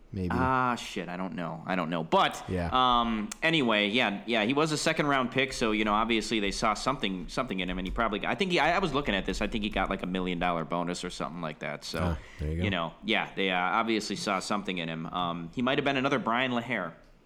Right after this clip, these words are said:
Speaker 1: <laughs> Possibly. Um, yeah, so, um, uh, yeah, interesting. Um, but, uh, yeah, that's a, that's, you can't argue with that one.
Speaker 2: Love it, love it, love it. Did we do Euro A L guy?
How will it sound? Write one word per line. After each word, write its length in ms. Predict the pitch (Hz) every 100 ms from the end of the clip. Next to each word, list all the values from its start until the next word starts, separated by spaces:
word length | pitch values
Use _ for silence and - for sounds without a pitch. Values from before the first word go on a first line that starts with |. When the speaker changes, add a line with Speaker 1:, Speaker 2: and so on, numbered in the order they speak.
| _ - - -
Speaker 1:
<laughs> 120 | 151 156 - - 147 - - 175 160 117
Possibly. 640 | - 110 104 104 110 107 98 - - -
Um, 520 | 113 117 117 117 117 107 - - - -
yeah, 380 | 120 139 107 90
so, 380 | - 127 120
um, 460 | 117 113 113 113 113 117
uh, 540 | 110 107 107 107 107
yeah, 240 | 120 135 104 -
interesting. 720 | 117 117 120 - 107 101 98 98
Um, 420 | 110 110 110 104 -
but, 260 | 110 -
uh, 360 | 123 117 117 117
yeah, 240 | 123 135 123
that's 220 | 123 131
a, 80 | 127
that's, 320 | 123 - -
you 100 | 110
can't 180 | 139 131
argue 220 | 123 117
with 100 | 101
that 180 | 98 95
one. 220 | 92 90 - - - - - - - - -
Speaker 2:
Love 200 | 143 139
it, 160 | 98 -
love 180 | 123
it, 100 | 107
love 140 | 104 92
it. 140 | 82
Did 100 | 147
we 120 | 208
do 160 | 226 254
Euro 360 | 240 247 247 185
A 160 | 196 214
L 100 | 208
guy? 320 | 220 220